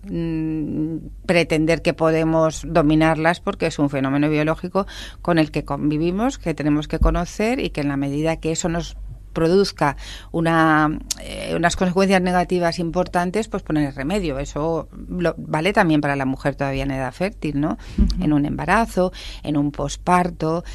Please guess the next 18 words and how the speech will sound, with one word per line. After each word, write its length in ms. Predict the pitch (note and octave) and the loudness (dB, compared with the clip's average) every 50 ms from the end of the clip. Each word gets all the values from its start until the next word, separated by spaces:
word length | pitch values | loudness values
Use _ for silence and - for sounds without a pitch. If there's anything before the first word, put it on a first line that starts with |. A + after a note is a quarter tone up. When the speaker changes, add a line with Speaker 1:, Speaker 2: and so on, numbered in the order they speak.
| - - - | -12 -8 -4
Speaker 1:
en 220 | D3+ D3 D3 D3+ | 0 0 2 2
una 480 | D#3+ D#3 D#3 D3+ D3 D3 D3 C#3+ D3 - - - | 2 2 2 0 0 0 -2 -4 -6 -8 -10 -8
síndrome 440 | - - - F#3+ D#3+ D3+ D3+ D3+ D3+ | -4 0 2 2 2 2 2 0 0
premenstrual 680 | D3 D3 D3 C#3 C#3+ C#3+ - - D3+ D3+ D3 D3+ D3 D3+ | 0 -2 -2 -2 -2 -4 -4 -6 -6 -4 -4 -4 -4 -4
muy 400 | E3+ E3+ F3 F3 F3 F3 E3+ D#3+ | -2 -2 0 0 0 0 0 0
serio, 560 | D3 - - F#3 F#3 F#3 E3+ D#3 D3 D#3 E3+ | -2 -2 2 2 2 2 2 2 -2 -2 -2
¿no? 240 | E3+ D#3+ F3+ C4 D4 - - - | -2 -4 -4 -4 -6 -8 -10 -10
Ten-, 320 | - D3 D3 D#3 C3 - - - | -6 -4 -2 -2 -4 -4 -8 -12
ten-, 180 | - D3 C#3 - - - | -14 -14 -14 -14 -14 -8
tenemos 400 | - C#3 C3+ C#3 C#3+ C#3+ - - | -6 -4 -2 -2 -2 -2 -2 -2
a 40 | D3 | -2
veces 200 | C#3+ - D#3 D#3+ | -2 -2 -2 -4
Speaker 2:
Ujú. 80 | F3+ F3 | -4 -4
Speaker 1:
que 60 | F3 | -4
tomar 280 | F3+ F3+ E3 D#3 C#3+ C#3+ | -2 -2 -4 -4 -4 -4
medidas. 540 | C#3 C#3 C3+ D3 D3+ D3+ D3+ D3+ C#3 C#3 - - - - - - - - - - - | -4 -6 -4 -4 -4 -4 -4 -4 -6 -10 -10 -14 -16 -16 -16 -16 -16 -14 -14 -6 0
Speaker 2:
¿Cómo 220 | - G3+ G3+ A3 | 0 2 2 2
nos 220 | A3+ B3+ C4 - | 0 0 -2 -4